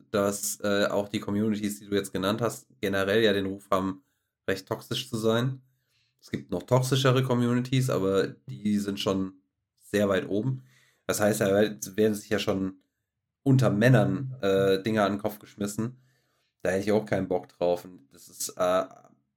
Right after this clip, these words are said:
also ich spiele ja generell nicht so gerne online, aber, ähm, wenn ich sowas dann höre, bin ich auch froh drum. Also das ist noch nicht mal der Grund, warum ich nicht gern online spiele. Und dann, äh,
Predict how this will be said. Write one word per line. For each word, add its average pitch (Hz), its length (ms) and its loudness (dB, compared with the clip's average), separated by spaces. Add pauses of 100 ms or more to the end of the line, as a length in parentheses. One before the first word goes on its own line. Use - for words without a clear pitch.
(340)
also 85 180 -6
ich 98 160 -2
spiele 107 200 0
ja 101 60 4
generell 98 400 2
nicht 107 200 -4
so 113 400 4
gerne 117 320 4
online, 117 440 2
aber, 95 360 0 (460)
ähm, 95 600 2 (1080)
wenn 104 120 0
ich 104 100 -2
sowas 110 220 -2
dann 98 140 -2
höre, 107 180 2
bin 104 100 -4
ich - 120 -12
auch - 100 -10
froh 107 280 -4
drum. 123 300 2
Also 95 220 -2
das 95 200 -4
ist - 100 -14
noch 104 80 0
nicht 101 140 -4
mal 98 60 0
der 92 100 0
Grund, 117 240 -4
warum 110 160 0
ich 110 100 -8
nicht - 140 -20
gern 107 140 0
online 110 280 -2
spiele. 120 340 -6 (1500)
Und 107 220 0
dann, 107 480 4 (920)
äh, 101 500 4